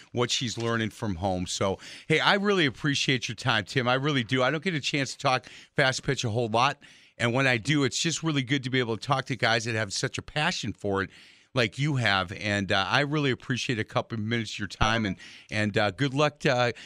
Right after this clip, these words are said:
good luck repeating. You know, you know that to be, to be the hunter is easier than being hunted, and you're getting hunting now, man. Here they come. They're all coming. Hortonville, Oshkosh West, Kimberly. Right now, they're in the weight room going, "We need to get Kaukauna."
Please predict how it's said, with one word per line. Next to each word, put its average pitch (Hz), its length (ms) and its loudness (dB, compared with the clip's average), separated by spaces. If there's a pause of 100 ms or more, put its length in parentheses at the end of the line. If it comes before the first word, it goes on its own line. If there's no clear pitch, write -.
(160)
good 175 140 2
luck 196 240 2
repeating. 156 540 0
You 151 140 0
know, 175 340 4 (320)
you 151 160 0
know 170 220 4
that 120 400 -2
to 135 100 2
be, 165 300 0
to 143 180 -4
be 170 140 0
the 160 140 2
hunter 117 520 -2 (300)
is 117 240 0
easier 160 340 4
than 143 160 2
being 143 240 4
hunted, 135 400 2
and 110 140 2
you're 135 100 2
getting 139 300 0
hunting 139 260 0
now, 131 300 4
man. 101 240 0
Here 123 160 2
they 139 100 4
come. 127 300 0 (300)
They're 117 140 2
all 135 140 4
coming. 127 320 2
Hortonville, 147 800 2 (260)
Oshkosh 143 640 4
West, 135 300 2
Kimberly. 139 500 2 (180)
Right 151 240 2
now, 175 260 4
they're 156 120 2
in 151 80 2
the 131 80 2
weight 151 300 2
room 123 180 2
going, 110 460 2
"We 120 100 0
need 139 200 2
to 160 40 -6
get 135 220 0
Kaukauna." 92 460 -2